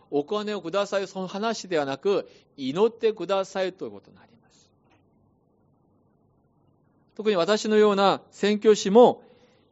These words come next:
いくら支援してほしいという話からしてはいけないんです。もし、その人たちが、もしそのような宣教師がいるならばですね、えー、選挙、逆に、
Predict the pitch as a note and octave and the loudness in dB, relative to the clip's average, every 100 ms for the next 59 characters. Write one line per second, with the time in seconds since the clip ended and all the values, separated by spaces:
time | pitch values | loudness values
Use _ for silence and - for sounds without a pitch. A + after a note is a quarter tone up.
0 | _ F#3 A#3 A#3 G#3+ - B3 A#3+ - A3+ | _ -2 4 4 4 0 -2 -2 2 4
1 | A3+ A3 A#3+ A3 _ F#3+ D3+ D3+ G#3+ G#3 | 4 2 -4 -8 _ -4 -4 -6 -6 -8
2 | B2 - _ _ _ _ _ F3 F#3 F3+ | -8 -14 _ _ _ _ _ -14 -12 -12
3 | - - C#3+ B2+ - - F3 D3+ - D3 | -14 -12 -8 -8 -10 -12 -10 -10 -12 -14
4 | F#3+ F#3+ A2+ G2 _ _ _ _ _ _ | -12 -10 -14 -20 _ _ _ _ _ _
5 | _ _ _ F#5+ _ _ _ _ _ _ | _ _ _ _ _ _ _ _ _ _
6 | _ _ _ - E3 F#3 G3+ D3 - _ | _ _ _ -6 -4 -4 -6 -10 -12 _
7 | _ _ _ _ _ _ _ - F3 E3+ | _ _ _ _ _ _ _ -18 -14 -12
8 | E3 D3 B2+ B2+ B2 G#2+ _ - C3 - | -10 -12 -12 -10 -10 -12 _ -16 -16 -14
9 | B2 - D#3 C#3+ C3 A#2+ D3+ C#3+ - A#2+ | -16 -12 -12 -10 -12 -14 -16 -18 -18 -14
10 | A2 - _ _ - C3+ B2+ A2 G2+ F#2 | -14 -16 _ _ -18 -16 -16 -18 -20 -20
11 | - - - C3 E3+ _ _ _ _ _ | -20 -20 -20 -20 -20 _ _ _ _ _
12 | _ _ _ _ _ G#1 G1+ A#2 _ _ | _ _ _ _ _ _ _ _ _ _
13 | _ _ _ _ _ _ B2 A#2 A#2+ - | _ _ _ _ _ _ -18 -14 -16 -16
14 | B2+ - D3+ B2+ | -16 -6 -6 -6